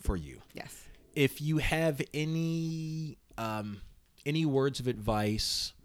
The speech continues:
Speaker 1: for any young people that might listen, might be listening to this podcast, what, uh, yeah, what sort of nuggets of information do you,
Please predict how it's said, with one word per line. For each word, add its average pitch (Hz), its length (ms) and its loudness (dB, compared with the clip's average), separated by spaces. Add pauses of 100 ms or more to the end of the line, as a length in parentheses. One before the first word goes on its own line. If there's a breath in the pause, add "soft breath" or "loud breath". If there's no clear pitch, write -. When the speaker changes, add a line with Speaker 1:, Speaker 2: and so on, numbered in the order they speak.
(260 soft breath)
Speaker 1:
for 113 300 0
any 120 280 0
young 104 480 0
people 82 500 4
that 80 160 -6
might 85 300 -4
listen, 87 540 -2
might 107 420 4
be 101 120 2
listening 90 420 2
to - 80 -4
this 80 160 -2
podcast, - 760 0
what, 98 260 2
uh, 92 260 0
yeah, 139 160 4 (180)
what 120 140 2
sort 120 180 6
of 104 200 -2
nuggets 104 440 2
of 95 100 2
information 87 680 0
do 85 80 -2
you, 87 100 -2